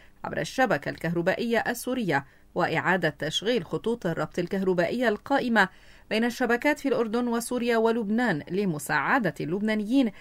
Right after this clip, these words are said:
لسد جزء من احتياجاتهم من الطاقة الكهربائية. من جهته،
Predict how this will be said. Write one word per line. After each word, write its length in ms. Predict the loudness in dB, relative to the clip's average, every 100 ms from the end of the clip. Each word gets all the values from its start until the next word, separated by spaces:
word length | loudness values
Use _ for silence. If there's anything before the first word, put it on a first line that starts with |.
| -18 -18 -10
لسد 380 | -8 0 0 2
جزء 380 | 0 -2 0
من 180 | -2 -2
احتياجاتهم 960 | -4 -4 -2 0 0 -2 -2 -2 -2 -4 -4
من 160 | 0 2
الطاقة 400 | 2 0 0 -2
الكهربائية. 880 | -4 -4 -4 -4 -4 -6 -4 -6 -6 -12 -20 -20 -20 -20 -12
من 80 | -10
جهته، 600 | -6 -2 -2 -2 -2 -4